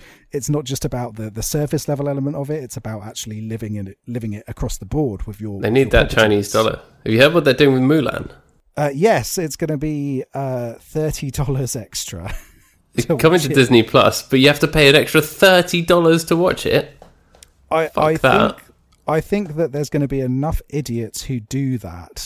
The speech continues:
Speaker 1: to make it worth their while, and I think that is a very bad sign for theatres, particularly because have you seen that, um, what's it called? The Paramount decree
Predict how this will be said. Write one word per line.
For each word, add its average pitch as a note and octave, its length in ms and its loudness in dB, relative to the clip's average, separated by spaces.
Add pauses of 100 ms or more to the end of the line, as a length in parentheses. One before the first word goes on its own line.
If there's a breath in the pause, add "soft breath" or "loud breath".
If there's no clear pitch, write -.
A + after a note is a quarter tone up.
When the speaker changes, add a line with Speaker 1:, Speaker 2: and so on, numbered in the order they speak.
Speaker 1:
to A#2+ 140 -6
make G#2 240 -6
it G2 80 -10
worth G#2+ 260 -6
their G2+ 160 -8
while, G#2+ 500 -4
and B2 120 -6
I B2+ 80 -2
think D3+ 320 -2
that C#3 200 -6
is A#2+ 120 -8
a A#2+ 60 -4
very B2 360 -2
bad G#2+ 300 -6
sign G2+ 360 -6
for G2 300 -8
theatres, G#2 640 -8 (360 loud breath)
particularly D#3+ 480 -4
because C3+ 480 -2
have C#3+ 260 -4
you C#3 160 -2
seen C3+ 640 -2
that, A2+ 640 -8 (180)
um, A2+ 600 -4 (520 loud breath)
what's E3 220 -2
it E3 80 -8
called? A#2 260 -4
The G#2 80 -10
Paramount B2+ 640 0
decree F#2 640 -10